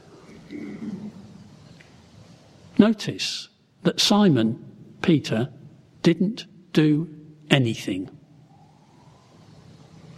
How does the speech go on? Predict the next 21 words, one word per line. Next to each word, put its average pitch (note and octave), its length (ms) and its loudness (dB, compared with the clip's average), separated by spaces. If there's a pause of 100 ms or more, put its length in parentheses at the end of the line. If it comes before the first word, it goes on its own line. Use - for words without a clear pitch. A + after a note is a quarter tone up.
(300)
He C3+ 140 4
was A#2+ 240 -2
led E3 460 -2
to - 120 -12
Christ. D3+ 580 -4 (220)
Christ - 500 -2
looked F3+ 280 0
at F3 140 -6
him. D#3+ 260 0 (220)
Christ A#2 360 -2
said, A#2 300 -4
"You D#3 440 0
are D3+ 500 -2 (600)
Simon, C#3+ 540 0 (240)
but A#2+ 140 0
I G#2+ 80 0
shall B2 200 -4
call A#2 280 0
you A2 240 -4
Cephas, - 720 -2 (280)
Peter." F3 440 -2